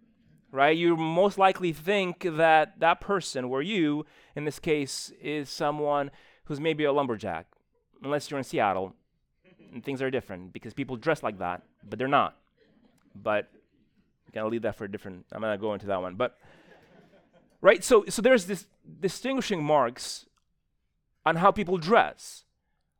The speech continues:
on how people act. If you see someone that has a tattoo that says, "I love my mom,"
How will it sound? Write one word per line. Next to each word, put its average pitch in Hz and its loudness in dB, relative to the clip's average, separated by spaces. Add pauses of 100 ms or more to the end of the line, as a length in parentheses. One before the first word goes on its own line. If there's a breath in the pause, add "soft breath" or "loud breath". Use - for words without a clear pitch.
(100)
on 131 0
how 156 4
people 165 -4
act. - 2 (800)
If 135 -4
you 185 -4
see 208 -6
someone 180 2 (1080)
that 127 0
has 147 4
a 143 -6
tattoo 151 0
that 139 -2
says, 127 -4
"I 120 2
love 131 2
my 135 -2
mom," 131 -2